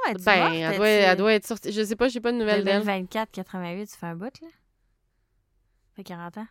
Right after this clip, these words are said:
Speaker 2: J'avoue, j'aurais
Speaker 1: Presque.
Speaker 2: peut-être pu demander, euh, à nos amis de Capus Casing. Ils doivent le savoir, ça doit se parler dans cette petite ville-là.
Speaker 1: Elle est née en quelle année, on sait-tu ?
Speaker 2: Euh, elle avait cinquante-cinq ans <laughs> en quatre-vingt-huit.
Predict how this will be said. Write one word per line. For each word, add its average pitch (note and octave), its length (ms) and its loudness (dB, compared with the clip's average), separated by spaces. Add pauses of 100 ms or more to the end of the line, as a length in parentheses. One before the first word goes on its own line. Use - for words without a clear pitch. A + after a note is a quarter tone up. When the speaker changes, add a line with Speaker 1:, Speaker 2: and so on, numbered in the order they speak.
(600)
Speaker 2:
J'avoue, G3+ 220 -6
j'aurais G3 220 -6
Speaker 1:
Presque. G3+ 220 -8
Speaker 2:
peut-être - 60 -20 (120)
pu - 80 -14
demander, F#3+ 640 -6
euh, F#3+ 60 -18 (560)
à F#3+ 100 -8
nos F#3 200 -6
amis F#3+ 440 -8
de F3+ 360 -8
Capus - 280 -14
Casing. G3 400 -14 (160)
Ils G#3 40 -14
doivent F#3 160 -4
le F#3+ 80 -4
savoir, F3+ 340 -6
ça F#3 120 -8
doit F#3 120 -8
se - 80 -16
parler F3+ 260 -6
dans G3 100 -6
cette F#3 200 -12
petite - 140 -16
ville-là. F#3 240 -8 (2000)
Speaker 1:
Elle F#3+ 200 -2
est - 40 -4
née D#4+ 100 4
en G#3+ 100 -6
quelle G#3+ 200 -8
année, A3+ 240 -10 (100)
on F#3+ 100 -10
sait-tu ? F3+ 340 -18
Speaker 2:
Euh, G3+ 840 -2
elle G#3 100 -2
avait A3 140 0
cinquante-cinq B3 680 -4
ans B3+ 320 0
<laughs> E3+ 460 -8
en B3 60 8
quatre-vingt-huit. A3+ 800 2